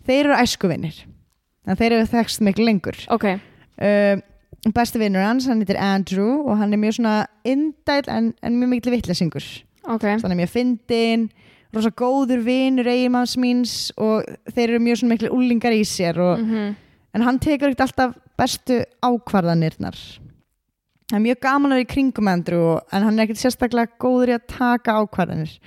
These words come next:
Speaker 1: Því ég sagði, hann, hann eyðir peningunum sínum í mjög mikið af svona leikfengum, mótorhjól,
Speaker 2: Mm.
Speaker 1: fjörhjól og svona, án þess að eiga hana pening til staðar. Og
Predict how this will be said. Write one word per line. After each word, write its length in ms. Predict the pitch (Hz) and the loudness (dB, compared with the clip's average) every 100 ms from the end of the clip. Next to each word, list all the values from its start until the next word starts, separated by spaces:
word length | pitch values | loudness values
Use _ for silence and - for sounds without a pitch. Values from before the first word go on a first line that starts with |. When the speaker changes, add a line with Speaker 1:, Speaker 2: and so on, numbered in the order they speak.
| - - _ - | -20 -20 _ -4
Speaker 1:
Því 80 | |
ég 80 | 180 | -2
sagði, 240 | 196 165 - | 2 2 0
hann, 260 | 160 190 185 - | 0 0 0 -2
hann 160 | 202 | 0
eyðir 320 | 202 226 226 214 | 2 2 0 0
peningunum 400 | 233 233 226 226 | 0 0 2 0
sínum 300 | 226 220 208 | 2 2 2
í 40 | |
mjög 180 | 214 220 | 2 2
mikið 160 | 214 202 | 2 0
af 60 | 202 | 0
svona 160 | 190 | 0
leikfengum, 720 | 196 240 240 - 240 220 233 - _ - _ _ _ | 2 0 0 0 0 2 -2 -4 _ -20 _ _ _
mótorhjól, 920 | 175 185 202 185 190 175 190 180 180 175 | -6 -2 -2 0 -2 0 0 2 0 -2
Speaker 2:
Mm. 160 | 247 | 0
Speaker 1:
fjörhjól 680 | 226 196 208 202 180 175 175 | 2 2 0 0 2 2 0
og 140 | 180 - | -2 -2
svona, 220 | 208 226 - - - _ - | -2 -2 -4 -18 -20 _ -4
án 120 | 208 | 0
þess 140 | 202 202 | 0 2
að 100 | 202 | 2
eiga 140 | 220 | 2
hana 140 | 214 | 0
pening 300 | 208 226 214 - - | 2 0 0 -4 -4
til 100 | 214 | -2
staðar. 360 | 220 214 226 - - - _ _ _ _ _ - | 0 0 0 -6 -20 -20 _ _ _ _ _ -4
Og 320 | 220 226 226 | 0 2 0